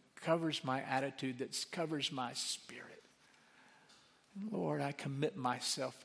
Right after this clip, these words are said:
to you. I remember what you've done.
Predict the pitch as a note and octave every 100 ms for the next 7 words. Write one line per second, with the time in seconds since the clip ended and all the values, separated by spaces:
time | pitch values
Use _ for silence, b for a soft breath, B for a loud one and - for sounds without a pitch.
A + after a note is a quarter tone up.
0 | - D#3 C#3 C#3 C#3+ D3 - - - _
1 | B B B B - E3+ D3+ D3 D3+ D#3
2 | F3+ F3 D#3 C3+ C3+ D3+ C#3 - D3+ C3
3 | - - - - -